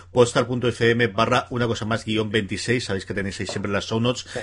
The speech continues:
Speaker 1: y en algunos reproductores que tengáis, eh, también lo podéis ver en el mismo reproductor, no estéis
Speaker 2: Sí.
Speaker 1: oyendo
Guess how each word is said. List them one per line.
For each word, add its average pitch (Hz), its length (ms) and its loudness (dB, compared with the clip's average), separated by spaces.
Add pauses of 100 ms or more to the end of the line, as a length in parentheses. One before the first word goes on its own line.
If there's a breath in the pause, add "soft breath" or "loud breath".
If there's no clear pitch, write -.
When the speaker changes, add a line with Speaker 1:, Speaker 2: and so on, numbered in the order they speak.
(100)
Speaker 1:
y 113 320 4
en 95 100 -2
algunos 98 320 2
reproductores 98 480 -2
que 95 80 -8
tengáis, 92 500 0
eh, 92 200 -4
también 90 240 -4
lo 87 40 -4
podéis 85 200 -4
ver 87 120 -4
en 87 60 -4
el 82 40 -8
mismo 85 160 -6
reproductor, 85 420 -8
no 82 60 -10
estéis - 240 -4
Speaker 2:
Sí. 90 60 -6
Speaker 1:
oyendo 85 300 -6